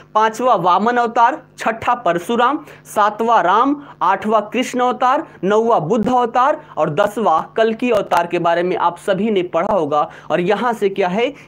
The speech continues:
यहाँ से क्या है, बार बार प्रश्न पूछे जाते ही रहे हैं, तो इन सब के बारे में आप देख लीजिएगा। उसके बाद यहाँ पर देखें हम क्या बात कर रहे हैं, संस्कृति की बात करें, संस्कृति में और क्या क्या हुआ। तो जैसे ब्राह्मणवादी प्रवृत्ति यहाँ पर आई,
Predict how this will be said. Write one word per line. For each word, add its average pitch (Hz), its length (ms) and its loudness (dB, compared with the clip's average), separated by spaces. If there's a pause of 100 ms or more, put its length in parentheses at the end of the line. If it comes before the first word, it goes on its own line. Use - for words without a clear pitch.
यहाँ 175 300 -2
से 196 160 -4
क्या 170 160 -4
है, 220 200 -6 (120)
बार 151 240 0
बार 151 160 0
प्रश्न 147 340 -8
पूछे 123 300 -6
जाते 123 280 -2
ही 359 160 2
रहे 123 200 -2
हैं, 101 160 -8 (220)
तो 226 80 -2
इन 277 160 2
सब 202 200 -4
के 196 140 -2
बारे 160 220 2
में 160 120 0
आप - 300 0
देख 139 240 -2
लीजिएगा। 107 420 -6 (240)
उसके 262 320 -2
बाद 294 180 2
यहाँ 247 220 0
पर 247 160 -2
देखें 226 360 -2 (200)
हम 185 160 -2 (200)
क्या 214 140 2
बात 220 240 0
कर 233 60 0
रहे 226 140 0
हैं, 311 100 -6 (220)
संस्कृति 247 640 -2
की 269 140 -2
बात 202 240 0
करें, 208 200 2
संस्कृति 208 520 -4
में 220 100 2
और 254 260 2
क्या 220 220 0
क्या 185 180 0
हुआ। 196 240 0 (300)
तो 226 80 2
जैसे 254 340 2
ब्राह्मणवादी 247 720 2
प्रवृत्ति 240 440 -2
यहाँ 254 160 0
पर 262 160 0
आई, 269 220 0